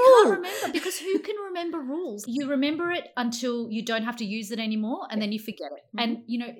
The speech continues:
Speaker 2: it's, it's a common complaint in schools. I taught them this last time. I, I was their teacher last year and I know I taught them this. I don't
Speaker 1: Yep.
Speaker 2: understand why they don't know it. But it's because the brain actually cannot,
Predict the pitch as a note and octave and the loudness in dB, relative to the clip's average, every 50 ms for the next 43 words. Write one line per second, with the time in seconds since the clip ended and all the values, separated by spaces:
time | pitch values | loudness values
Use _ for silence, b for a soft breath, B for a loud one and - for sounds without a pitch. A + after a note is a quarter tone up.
0 | A3+ G#3 - C#4+ B3+ - - - - C4+ C4+ - C4 - - - - B3+ B3 C4 | -18 -14 -10 -10 -8 -8 -10 -8 -8 -6 -6 -6 -8 -10 -10 -4 -2 0 0 0
1 | B3+ B3+ B3 A3+ A3 - G#3 F#3+ F#3 D3+ - - _ - G#3 F#3+ F#3 - - - | -2 -2 -4 -6 -6 -6 -6 -8 -8 -12 -16 -18 _ -8 -6 -6 -6 -8 -10 -10
2 | F#3+ E3+ D3 - - b b b b b b b b b b b b b b - | -10 -10 -10 -14 -20 b b b b b b b b b b b b b b -12
3 | A3+ B3 - - C#4+ F4+ A4 - G4 C4 G#3 G#3 F#3 - - G3 F3+ G3 G3 - | -12 -10 -8 -6 -6 -6 -4 -2 -2 -2 -2 -2 -4 -6 -6 -4 -4 -4 -4 -4
4 | - - B3 C#4 - C4 C4 C4 C4 A#3 A#3 A#3+ A#3 A#3 B3+ C#4+ D4+ D4+ - D#4 | -6 -6 -6 -4 -2 -2 -2 2 2 2 2 2 0 0 -2 -2 -2 -2 -2 -4
5 | F#4+ G#4 - - B3+ A3 A3+ B3 C4+ C#4 - - - F4+ F#4+ G4 F#4+ F#4 E4+ D#4 | -4 -4 -4 -4 -2 -2 0 0 -2 -2 -4 -6 -6 -6 -6 -4 -4 -2 -2 -2
6 | D#4 F4+ A#4 C5 B4 G4 - - - F4+ B4 C5+ - F4+ C#4 A#3 G#3+ A3 A#3 A#3 | -2 -2 -4 -2 -2 -4 -4 -4 -6 -6 -6 -6 -4 -2 -2 -2 -2 -4 -4 -6
7 | D4 E4+ F#4 G4+ G4+ F#4+ G4 - - E4+ F4 F4 E4+ E4 D#4+ D#4+ D#4 D#4 C#4 E4 | -6 -6 -6 -6 -8 -8 -8 -8 -8 -8 -6 -6 -6 -6 -6 -6 -8 -8 -10 -10
8 | E4+ C#4+ - b b b b b b b b b - - - D3+ - - - - | -10 -10 -12 b b b b b b b b b -10 -8 -8 -8 -10 -10 -10 -16
9 | - - - E4 D#4+ - C4+ A3+ A#3 B3+ C4 C#4 E4 F#4+ G#4 F#4 - - - A3+ | -12 -8 -8 -8 -6 -6 -8 -6 -4 -4 -4 -4 -4 -4 -6 -6 -6 -6 -8 -8
10 | C4 A#3+ - - - C#4+ B3+ A#3+ G3+ G3 - - - - G#3+ B3 A#3+ A#3+ A#3+ A3 | -8 -8 -8 -8 -6 -6 -4 -6 -6 -8 -10 -14 -12 -8 -6 -6 -4 -4 -4 -6
11 | G#3 - | -8 -10